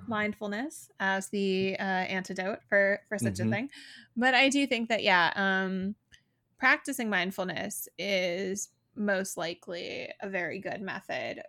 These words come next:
Speaker 1: for getting yourself out of the procrastination spiral. I haven't personally been able to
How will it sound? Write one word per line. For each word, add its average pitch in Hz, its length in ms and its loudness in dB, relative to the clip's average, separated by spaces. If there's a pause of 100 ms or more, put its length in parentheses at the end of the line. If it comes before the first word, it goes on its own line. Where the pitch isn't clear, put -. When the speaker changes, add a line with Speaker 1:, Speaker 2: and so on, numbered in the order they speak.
Speaker 1:
for 185 680 -2 (1040)
getting 202 260 2
yourself 180 360 -4 (140)
out 185 200 0
of 190 140 -4
the 190 80 -6
procrastination 190 840 -8
spiral. - 520 -4
I 220 120 0
haven't 277 380 -2
personally 196 420 0
been 175 180 -6
able 175 360 -6 (100)
to 175 360 -6